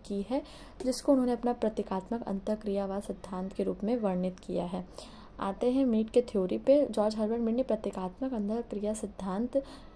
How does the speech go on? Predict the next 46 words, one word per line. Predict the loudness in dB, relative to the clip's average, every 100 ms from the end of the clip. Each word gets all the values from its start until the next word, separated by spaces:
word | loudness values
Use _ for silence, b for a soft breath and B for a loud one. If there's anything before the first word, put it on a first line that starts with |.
| B B -20 -6 0
का | 2
प्रतिपादन | 2 2 2 2 2 2
निम्न | 2 4 2
चार | 2 2 2
अवस्थाओं | 0 -2 2 0
के | 2 -4 -4 -4
आधार | -2 0 0
पे | 0 -2
किया | 0 0 0
है | -2
और | -2 -2
उनके | 0 0
सिद्धांत | -2 -4 -8 -6 -4
का | -2 -2
मेन | 0 0 0 -2
केंद्र | -2 0 2 2
बिंदु | 0 -2
स्व | -4 0 0
रहा | 0 -2 -2
है, | -2
यानी | -2 -4
स्व | -6 -2 -2 -2 B B B B
जो | 4
व्यक्ति | 6 6 4 -6 -6 -6 -12 -16 4
के | 6
जन्म | 8 6 4 -4
के | -6 -6
उपरांत | -4 -2 -2 -2
उसका | -6 -4 -2 0
जो | 2 2
विशुद्ध | 2 -2 0 2
रूप | 2 0 -4
होता | -4 -4
है, | -2 -2
यानी | -2 -2
सावयव | -2 -2 0 0
का | 0
विशुद्ध | -2 -2 -6 -4
रूप | -4 -4 -6
होता | -6 -4
है, |
उसे | -4 -4 -4
ही |
उन्होंने | -2 -2 -4
स्व | -4 -6
की | -2 0